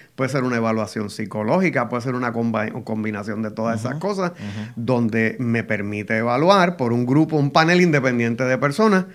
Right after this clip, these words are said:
Speaker 2: Ujú.
Speaker 1: cuál de estas personas que se presentan es la más capacitada.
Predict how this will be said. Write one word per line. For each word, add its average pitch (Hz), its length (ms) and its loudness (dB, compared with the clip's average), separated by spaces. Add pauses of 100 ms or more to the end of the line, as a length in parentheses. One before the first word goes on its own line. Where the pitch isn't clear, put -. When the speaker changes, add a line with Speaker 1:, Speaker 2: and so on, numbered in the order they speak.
(120)
Speaker 2:
Ujú. 98 140 -14
Speaker 1:
cuál 151 380 6
de 139 80 4
estas 123 240 0
personas 127 380 0
que 131 120 -8
se 143 100 -2
presentan 170 560 0
es 143 60 0
la 175 160 0
más 196 220 -2
capacitada. 151 920 -6